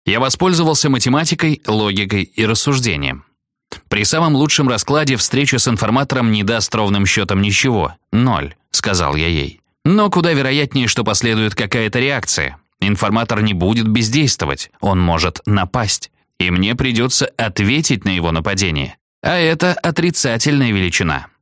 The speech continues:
Так что ноль в результате лучшее из того, что мы можем получить. Кроме того, не будем забывать про логику первого столкновения. Возможно, он не ждёт плохих новостей, но если всё-таки ждёт, нападёт первым".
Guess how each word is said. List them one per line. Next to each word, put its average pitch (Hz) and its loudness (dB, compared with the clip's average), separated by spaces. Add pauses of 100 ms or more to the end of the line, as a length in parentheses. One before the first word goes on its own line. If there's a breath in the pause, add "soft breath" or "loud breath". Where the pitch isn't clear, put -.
(220)
Так 160 0
что - 0
ноль 127 2
в 110 2
результате 107 0
лучшее 110 2
из 87 -2
того, 104 0
что 98 -2
мы 90 2
можем 90 0
получить. 101 -2 (720)
Кроме 95 0
того, 104 0 (160)
не 104 0
будем 143 2
забывать 120 0
про 110 0
логику 110 0
первого 110 0
столкновения. 127 -2 (300)
Возможно, 165 2
он 180 2
не 165 2
ждёт 139 0
плохих 139 0
новостей, 151 0 (240 soft breath)
но 202 4
если 185 2
всё-таки 104 0
ждёт, 151 0 (160)
нападёт 95 0
первым". 104 0